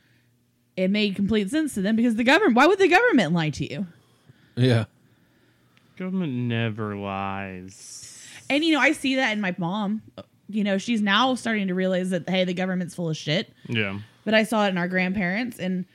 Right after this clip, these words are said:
Speaker 1: you know, our mom was like, I, I just, I,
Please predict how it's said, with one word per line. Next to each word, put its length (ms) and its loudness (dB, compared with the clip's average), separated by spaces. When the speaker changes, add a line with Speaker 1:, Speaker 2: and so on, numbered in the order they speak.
Speaker 1:
you 120 -6
know, 120 -4
our 120 -6
mom 280 -4
was 120 -6
like, 200 -4
I, 280 -4
I 80 -4
just, 360 -8
I, 160 -2